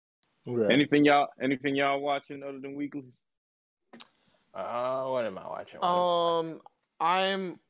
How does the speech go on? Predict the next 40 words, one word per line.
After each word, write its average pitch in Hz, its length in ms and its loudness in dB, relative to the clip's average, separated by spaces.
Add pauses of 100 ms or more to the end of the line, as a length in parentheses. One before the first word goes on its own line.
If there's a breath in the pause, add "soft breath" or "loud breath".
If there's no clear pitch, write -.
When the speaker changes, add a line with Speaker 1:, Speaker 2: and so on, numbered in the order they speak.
(120)
Speaker 1:
Other 165 240 10
Speaker 3:
re- 117 60 4
Speaker 1:
than 95 220 0
weekly. 90 560 0 (960)
Go 107 80 2
ahead, 90 260 2
Seth. 85 160 -8 (500)
Speaker 3:
I 170 100 2
was 175 60 -4
gonna 175 240 -2
say, 170 60 2
uh, 151 340 2
I'm 170 180 -2
rewatching 156 920 -6
the 135 640 -4 (720)
end 170 280 0
of, 165 200 2 (200)
uh, 156 240 2
season 180 340 -8
three 185 200 -6
of 180 80 -6
Danmachi 170 580 -2
with 165 160 -8
my 160 100 -6
friend 160 240 -10
Zach. 151 300 -2 (280)
It's 143 180 -6
his 143 120 -10
first - 260 -10
time 139 160 -10
watching 127 320 -10
it, - 180 -14
so 131 180 -10
I 107 120 -2
always 127 360 -4
enjoy 120 360 -8
doing 123 260 -14
that 113 140 -10
with 120 140 -14
people, 156 420 -12